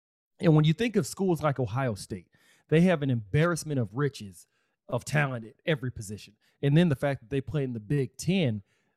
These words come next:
they're guaranteed to win ten games out of the year just off of the fact that they're an S E C school that's in the Midwest. As far as the talent disparity of them versus the Iowas,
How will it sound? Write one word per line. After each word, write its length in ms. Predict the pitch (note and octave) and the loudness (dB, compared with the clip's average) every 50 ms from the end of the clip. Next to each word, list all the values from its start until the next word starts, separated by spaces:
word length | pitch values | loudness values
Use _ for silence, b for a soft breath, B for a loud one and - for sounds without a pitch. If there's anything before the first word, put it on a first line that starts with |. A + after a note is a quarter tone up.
| _ _ | _ _
they're 160 | A#2 E3+ F#3+ | 2 2 2
guaranteed 720 | D3+ - D3+ E3 E3+ D3 A#2+ F#2+ - - D#3+ G3+ F#3+ C3 | 2 0 -2 -2 0 -2 -4 -8 -6 -2 -2 -2 0 -2
to 60 | B2 | -4
win 360 | A2+ B2 D#3+ F3+ F3 C#3+ A#2+ - - | -4 -2 -2 -2 -2 -2 -4 -6 -8
ten 240 | - D#3+ D3 C3 | -6 -4 -4 -4
games 400 | A2 C3 C#3+ D3+ D3 C3 G#2 - - | -4 -4 -4 -2 -4 -4 -6 -6 -6
out 180 | D3+ B2 B2 A#2+ | -4 -4 -4 -4
of 80 | G#2 | -8
the 80 | - G#2+ | -12 -12
year 320 | G2+ A2 E3 G3+ F#3 D3 | -6 -4 0 0 0 0
just 280 | B2 - D3 C#3+ - - | 0 -2 -6 -6 -4 -2
off 240 | C#3+ C3 B2+ - - | -2 -2 -2 -4 -8
of 160 | B2 G2+ G#2 | -10 -10 -8
the 80 | A#2+ - | -8 -4
fact 300 | - D3 D3 C#3 - - | -2 -2 -2 -2 -4 -4
that 180 | B2 A2+ G#2+ b b b b b | -6 -6 -6 b b b b b
they're 140 | - C#3 C#3+ | -2 0 0
an 140 | C3 A#2+ D3+ | 0 -2 -2
S 180 | D3+ D#3 - G#3 | -2 0 0 0
E 80 | G3 | 0
C 160 | - - G3+ | 0 0 -4
school 480 | G3 - - - C#3 B2+ A#2+ B2 B2 b b b b b | -4 -4 -4 -2 0 2 2 0 -2 b b b b b
that's 180 | - C#3 B2+ - | -2 -2 0 0
in 140 | C#3+ B2 A#2+ | -2 -2 -2
the 40 | B2+ | -4
Midwest. 600 | B2+ C3 B2+ C3 B2 A2+ F2 - - - - _ _ _ _ - | -4 -4 -4 -4 -4 -4 -6 -8 -12 -20 -20 _ _ _ _ -6
As 120 | A#2+ - | -6 -4
far 200 | - D#3 D3 C3+ | -2 0 2 2
as 120 | C3 A#2 | 2 0
the 100 | - B2 | -2 -8
talent 640 | G#2+ - - - - - D#3 D#3 D#3 D3+ C#3+ C3+ b b b b - C3 | -10 -10 -12 -12 -6 -4 -2 0 0 0 0 -2 b b b b -2 -2
disparity 880 | C3+ - - - - - - E3+ E3 D#3+ D3+ C#3 B2 A#2+ A2+ G#2+ b b b b b - | 0 0 0 -2 -2 0 2 4 4 4 4 2 2 0 -4 -6 b b b b b -4
of 180 | B2+ B2+ A2+ A2+ | -4 -4 -2 0
them 180 | C#3+ C#3 B2+ | 0 0 0
versus 460 | A#2 - C3 C3 - - C#3 B2+ G#2+ | -2 -4 -6 -6 -6 -6 -8 -8 -6
the 180 | G#2 B2+ C3 - - | -6 -6 -6 -4 -2
Iowas, 720 | C3 B2 C3 C3+ C3 C3 B2+ A#2+ B2+ B2+ B2+ A#2+ G#2+ b | 0 2 2 2 2 2 0 0 -2 -2 -2 -4 -6 b